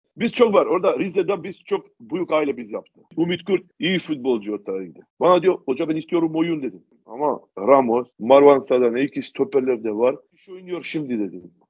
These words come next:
"Altı yedi hafta," dedim, "biz bir gol aldı," dedim. "E nasıl değiştireceğiz? Şans değil," dedim. Bir maç bizde var. Biz oynadı dışarıda Manisa. Bizim teknik kadroda söyledi Ümit Kurt, "Sen oynayacaksın."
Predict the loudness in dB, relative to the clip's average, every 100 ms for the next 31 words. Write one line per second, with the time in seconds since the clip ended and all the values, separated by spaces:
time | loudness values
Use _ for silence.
0 | 4 4 6 2 2 2 0 -2 0 -4
1 | -4 -10 -10 -12 -14 -4 -4 2 2 4
2 | 4 2 -2 -8 -10 -16 _ -8 -6 -6
3 | 0 0 0 -6 -6 -2 -4 0 -2 -4
4 | -18 _ -6 -4 -4 0 2 4 4 2
5 | _ _ 4 6 6 6 4 -4 2 4
6 | 4 2 -4 -20 -6 -6 -4 -6 -6 -8
7 | -4 -4 -2 -4 -4 _ -20 -20 -16 -6
8 | -4 -6 -14 _ -16 -4 -2 0 2 2
9 | 2 2 6 4 6 2 2 -2 -8 _
10 | -16 0 2 2 2 2 2 0 0 0
11 | -2 _ -6 -2 0 0 0 0 -4